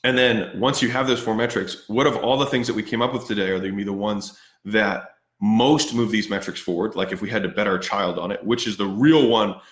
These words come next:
that we should focus on? And then cut everything else away. And if you have three of the four that you're doing well on, or two of the four, then just focus your attention on the other two, right?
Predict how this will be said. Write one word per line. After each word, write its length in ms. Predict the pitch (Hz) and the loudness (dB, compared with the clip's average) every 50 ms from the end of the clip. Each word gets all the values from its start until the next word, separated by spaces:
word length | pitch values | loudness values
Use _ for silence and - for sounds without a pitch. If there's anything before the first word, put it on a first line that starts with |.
| _ _ | _ _
that 120 | - 107 104 | 0 0 2
we 100 | 107 104 | 2 0
should 180 | - 104 92 | -2 -2 -4
focus 380 | 92 - 110 101 - 95 - - | -2 -2 -4 -2 -4 -6 -6 -6
on? 240 | 78 80 92 131 - _ _ _ _ _ _ _ _ _ _ _ _ _ _ _ _ _ - | -6 -6 -8 -10 -12 _ _ _ _ _ _ _ _ _ _ _ _ _ _ _ _ _ -2
And 140 | 127 135 147 | 0 2 2
then 360 | 139 139 131 127 110 - - - | 2 2 2 0 -2 -6 -12 -16
cut 240 | - - 156 143 - | -12 -10 -10 -10 -10
everything 320 | - 135 131 - 139 120 | -10 -12 -12 -12 -12 -10
else 180 | 127 123 123 - | -10 -8 -8 -6
away. 420 | 117 104 117 120 98 76 - - - _ _ _ _ - _ _ - | -4 -2 0 0 0 -2 -4 -8 -14 _ _ _ _ -20 _ _ 0
And 320 | 120 120 120 123 117 - - 131 | 2 4 4 4 2 2 0 0
if 160 | 123 123 131 | 0 2 2
you 80 | 131 | 2
have 260 | 131 151 160 151 - - | 2 2 -2 -2 -4 -4
three 220 | 127 131 151 165 | 0 2 4 4
of 100 | 143 117 | 2 2
the 80 | 113 113 | -2 -2
four 220 | - 123 120 120 | 0 2 2 2
that 160 | 107 110 - | 2 0 -2
you're 80 | 117 104 | -2 0
doing 220 | 110 107 104 98 | 0 0 0 0
well 200 | 98 107 131 123 | 2 2 2 2
on, 240 | 98 90 92 101 95 | 2 0 -2 -2 -4
or 100 | 92 92 | -4 -6
two 220 | 92 - - 147 | -6 -4 -4 -2
of 100 | 156 135 | -2 -2
the 60 | 107 92 | -4 -8
four, 400 | - - 90 90 90 92 110 - - | -10 -8 -6 -6 -4 -6 -6 -6 -4
then 100 | 113 120 | -4 -4
just 180 | 127 139 131 | -4 -4 -4
focus 300 | - 147 131 - 139 - | -2 -4 -4 -4 -4 -6
your 80 | 131 131 | -4 -4
attention 320 | - - 131 - - 131 | -2 -2 -4 -4 -4 -4
on 60 | 123 120 | -4 -2
the 100 | 117 120 | -2 0
other 140 | - - | 0 -2
two, 180 | - - - - - _ _ _ _ _ _ _ _ - | -4 -6 -10 -14 -16 _ _ _ _ _ _ _ _ 2
right? 300 | 104 113 117 117 117 | 2 4 4 2 0